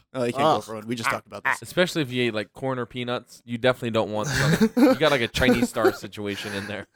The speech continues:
Speaker 2: So, so now it is, is getting far worse. I feel like more is gonna come. I'm moving these boxes to, to use my outside bathroom.
Speaker 1: Are they heavy
Speaker 2: And
Speaker 1: boxes?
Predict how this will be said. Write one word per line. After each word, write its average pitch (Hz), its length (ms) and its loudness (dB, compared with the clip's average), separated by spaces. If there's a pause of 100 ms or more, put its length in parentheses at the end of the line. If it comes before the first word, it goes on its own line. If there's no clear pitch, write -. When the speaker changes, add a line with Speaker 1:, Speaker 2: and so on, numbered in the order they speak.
(160)
Speaker 2:
So, 156 320 4 (280)
so 170 120 -4
now 214 500 4 (240)
it 175 120 8
is, 165 280 6 (140)
is 175 180 6
getting 175 280 4
far 175 280 6
worse. 151 520 4
I 151 80 2
feel 160 100 4
like 151 120 4
more 156 200 8
is 165 80 4
gonna 165 140 4
come. 147 300 2 (320)
I'm 147 280 4 (140)
moving 208 420 8
these 147 200 6
boxes - 760 0 (260)
to, 180 120 0
to 156 200 -2
use 170 180 4
my 165 100 6
outside 147 320 4
bathroom. 127 420 0 (320)
Speaker 1:
Are 143 80 -4
they 170 80 4
heavy 147 220 6
Speaker 2:
And 180 60 6
Speaker 1:
boxes? 196 440 0